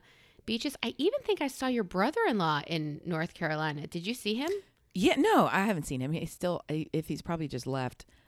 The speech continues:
Speaker 2: Uh, I think he was here for the week. He might, might stay, still be here through the weekend. They're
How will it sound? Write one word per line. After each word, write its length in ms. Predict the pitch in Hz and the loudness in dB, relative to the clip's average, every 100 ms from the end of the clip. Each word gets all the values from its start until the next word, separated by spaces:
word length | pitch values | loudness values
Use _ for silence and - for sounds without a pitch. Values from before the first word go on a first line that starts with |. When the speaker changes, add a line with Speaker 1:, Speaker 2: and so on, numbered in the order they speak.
| - | -8
Speaker 2:
Uh, 40 | 135 | -4
I 180 | 131 | -2
think 140 | - 156 | -4 -4
he 60 | 139 | -6
was 140 | 127 | -4
here 120 | 143 | -4
for 120 | 127 127 | -4 -4
the 80 | |
week. 180 | 127 127 | -2 -2
He 60 | - | -4
might, 220 | 127 123 - - | -4 -6 -8 -10
might 260 | 135 127 | -6 -6
stay, 240 | - - 117 120 | -8 -6 -6 -6
still 240 | - - | -8 -8
be 120 | 120 120 | -6 -4
here 160 | 131 | -4
through 220 | 117 - | -4 -6
the 340 | 127 123 120 113 _ - | -2 -2 -2 -4 _ -8
weekend. 440 | 131 127 120 113 - | -6 -4 -4 -4 -4
They're 420 | 156 170 175 170 | 2 4 6 4